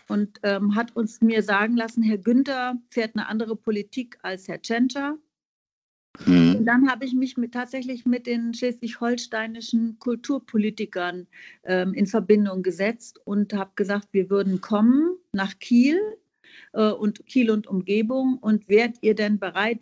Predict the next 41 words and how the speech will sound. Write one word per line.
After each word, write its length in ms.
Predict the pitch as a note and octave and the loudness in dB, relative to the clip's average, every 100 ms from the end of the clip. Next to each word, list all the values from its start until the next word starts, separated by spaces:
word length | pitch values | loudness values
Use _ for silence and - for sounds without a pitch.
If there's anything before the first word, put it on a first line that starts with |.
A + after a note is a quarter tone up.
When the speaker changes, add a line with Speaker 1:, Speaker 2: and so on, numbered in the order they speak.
| F3+ | -2
Speaker 1:
Wollt 360 | F3+ G#3+ A3+ - | 2 2 2 -4
ihr 220 | G3 - | -6 -4
uns? 320 | F#3+ F3+ - | -8 -10 -2
Nehmt 340 | G#3 A#3 A#3+ A3+ | 0 2 0 -2
ihr 140 | G#3+ | -4
uns 200 | G#3 - | -6 -12
auf? 360 | - F#3+ F#3+ - | -10 -10 -12 -6
Helft 440 | A3+ C4 B3+ - | -2 -2 -4 -10
ihr 180 | E3 - | -10 -10
uns? 440 | C#3 C3 _ - | -12 -20 _ -14
Ja. 260 | D3+ D#3 - _ _ _ - - _ | -12 -12 -16 _ _ _ -20 -20 _
Und 200 | G#3 G#3+ | -4 -2
das 220 | A#3+ - | -4 -2
war 180 | F#3 G3+ | -4 -2
der 140 | G3+ | -4
Fall. 340 | G3 E3 D3+ A#2 | -6 -8 -10 -10
Die 160 | G3 G3+ | -8 -4
waren 240 | G#3+ A3 | -4 -4
einfach 460 | F3+ G#3 G#3+ G#3 - | -8 -8 -8 -12 -10
echt 360 | F3+ G3+ - - | -6 -6 -8 -10
super. 420 | F#3 - D#3 - _ _ _ _ _ _ _ _ _ _ _ _ _ _ _ _ _ - - - - - _ _ | -8 -6 -10 -12 _ _ _ _ _ _ _ _ _ _ _ _ _ _ _ _ _ -12 -10 -12 -12 -16 _ _
Speaker 2:
Ähm, 760 | A#2+ G#2 G2+ G2+ G2 G2 G2 - _ _ - | 4 6 6 8 8 8 4 0 _ _ -10
wie 280 | - G#2 A2 | -2 4 6
sind 280 | G#2 D3 F3+ | 8 6 8
denn 120 | C3+ | 8
jetzt 280 | A2 - - | 8 4 -4
die 80 | F#2+ | 2
Bedingungen? 600 | G2 A#2 A#2+ F2+ E2 D#2+ | 4 8 8 8 4 2
Also 240 | C#2+ E2+ | 2 2
ich 140 | F#2 - | 0 2
kann 140 | A2+ | 4
mir 120 | A2+ | 4
vorstellen, 440 | - A2+ A2+ G#2+ G2+ | 4 0 2 0 0
ihr 80 | F#2 | -2
habt 120 | - | -4
ja 60 | |
doch 200 | F#2 G#2 | -2 -2
noch 160 | G#2 F2 | -4 -2
mal 200 | F#2 E2+ | 0 0
ganz 280 | F2+ F#2 - | -2 -4 -8
andere 540 | F2+ F2 D#2+ E2 D#2 | -12 -10 -6 -4 -4